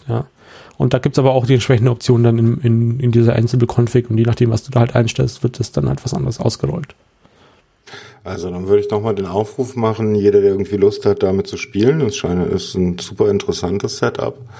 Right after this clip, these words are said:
Speaker 2: ähm, der wendet sich an
Speaker 1: Äh, ja, wie gesagt, am besten halt, äh, schauen, wann die nächste Veranstaltung ist, wo man mal mitmachen kann.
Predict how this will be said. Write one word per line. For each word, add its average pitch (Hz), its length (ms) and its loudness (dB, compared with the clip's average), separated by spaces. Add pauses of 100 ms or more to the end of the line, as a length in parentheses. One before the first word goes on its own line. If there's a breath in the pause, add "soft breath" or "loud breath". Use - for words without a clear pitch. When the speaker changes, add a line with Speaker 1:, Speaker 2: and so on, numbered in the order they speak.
(320 loud breath)
Speaker 2:
ähm, 98 480 2 (720 loud breath)
der 95 400 2 (160)
wendet 107 320 2
sich 113 320 -2
an 123 360 0 (1000 soft breath)
Speaker 1:
Äh, 147 260 6 (360 loud breath)
ja, 147 160 2
wie 160 80 2
gesagt, 127 380 2
am 123 100 0
besten 143 400 2
halt, 131 300 4
äh, 123 180 2
schauen, 135 280 2
wann 127 80 2
die 127 80 2
nächste 123 220 -4
Veranstaltung 147 480 0
ist, 135 140 -4
wo 131 60 -2
man 120 120 2
mal 120 120 2
mitmachen 170 400 0
kann. 170 300 -2